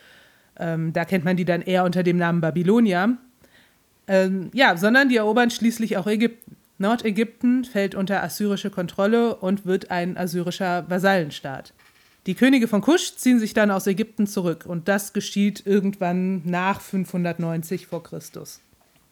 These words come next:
Und sie beziehen eine neue Hauptstadt, nämlich Meroe.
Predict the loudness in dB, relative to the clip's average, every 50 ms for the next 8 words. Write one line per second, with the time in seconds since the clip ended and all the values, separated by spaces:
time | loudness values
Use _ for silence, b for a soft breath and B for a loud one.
0 | _ _ _ _ _ _ _ -2 2 2 2 2 0 -2 -4 -2 0 2 2 2
1 | 2 -2 -2 0 0 2 2 2 2 2 2 2 2 2 2 2 2 4 2 2
2 | 0 -2 -10 -8 -6 -6 -6 -6 -6 -4 -2 -2 -2 -2 0 0 0 0 0 0
3 | -2 -4 -4 -6 -8 -8 -8